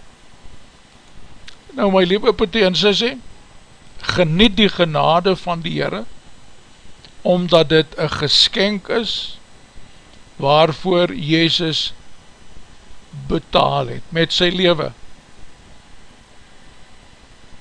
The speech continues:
En daarmee groet ek jou hier vanuit Irene in Pretoria, Suid-Afrika.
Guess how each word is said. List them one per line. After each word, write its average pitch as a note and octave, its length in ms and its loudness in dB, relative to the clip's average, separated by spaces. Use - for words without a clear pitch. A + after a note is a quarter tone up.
En D#3 240 0
daarmee F#3 440 6
groet - 300 4
ek G#3+ 140 2
jou A#3 200 8
hier F#3+ 200 4
vanuit E3+ 540 0
Irene D#3+ 500 0
in D#3+ 100 -6
Pretoria, F3+ 580 0
Suid-Afrika. E3 840 -2